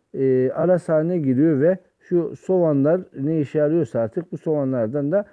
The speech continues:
o liraya ekleniyor yani. Biraz daha fiyatları değerleniyor. Şimdi arkadaşlar, e,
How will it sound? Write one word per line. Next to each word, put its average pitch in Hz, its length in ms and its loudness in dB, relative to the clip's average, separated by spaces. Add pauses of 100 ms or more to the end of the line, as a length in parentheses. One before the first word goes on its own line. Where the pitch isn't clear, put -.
(240)
o 170 280 -2
liraya 151 340 0
ekleniyor 143 640 2
yani. 131 360 2
Biraz 139 300 2
daha 160 260 4 (320)
fiyatları 147 600 2 (120)
değerleniyor. 131 720 2 (340)
Şimdi 247 220 -2
arkadaşlar, 190 680 2
e, 143 600 2